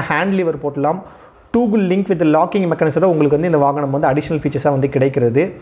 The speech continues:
வாகனத்துக்கு வாரண்டின்னு பார்த்தீங்கன்னா இரண்டாயிரம் மணி நேரம் அல்லது இரண்டு வருஷம் என வந்து நிர்ணயிச்சிருக்காங்க. இந்தியாவுல தற்போது இந்த இந்துஸ்தான் அறுபது டிராக்டர் வந்து அஃபிஷியலாக வந்து லான்ச் ஆயிடுச்சுக்கு.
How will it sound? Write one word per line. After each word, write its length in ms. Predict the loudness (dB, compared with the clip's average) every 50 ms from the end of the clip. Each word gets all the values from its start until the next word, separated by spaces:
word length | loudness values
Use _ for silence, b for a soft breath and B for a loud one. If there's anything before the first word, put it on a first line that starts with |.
| B B B B B B B B 0
வாகனத்துக்கு 680 | 0 0 2 2 0 0 2 0 0 0 0 0 2
வாரண்டின்னு 440 | 2 2 2 2 2 2 2 2 2
பார்த்தீங்கன்னா 580 | 2 0 0 0 -2 -2 0 0 0 0 0 2
இரண்டாயிரம் 460 | 0 0 2 2 2 2 2 0 0
மணி 160 | 0 0 0
நேரம் 340 | 2 2 2 2 2 0 0
அல்லது 400 | 0 0 2 2 2 2 0 0 0
இரண்டு 400 | 0 2 2 2 4 2 2 2
வருஷம் 320 | 0 0 0 -2 -2 0
என 140 | 0 0 0
வந்து 300 | 2 2 2 2 2 4 2
நிர்ணயிச்சிருக்காங்க. 800 | 2 2 2 0 0 0 0 -2 0 0 0 0 2 0 0 -2 -6 -14 -20 -10 -2 0
இந்தியாவுல 500 | 2 2 4 4 2 2 2 0 -2 0
தற்போது 340 | 0 0 2 2 0 0
இந்த 120 | 0 -2 -2
இந்துஸ்தான் 300 | -2 -2 0 0 0 0
அறுபது 360 | 2 2 2 0 0 0 0
டிராக்டர் 240 | 0 0 -2 -2 -2
வந்து 80 | 0
அஃபிஷியலாக 520 | 0 -2 -2 -4 -4 -2 0 0 2 2 2
வந்து 80 | 0
லான்ச் 440 | 0 2 2 2 0 0 0 2 2
ஆயிடுச்சுக்கு. 480 | 2 0 -2 -2 -4 -2 0 0 0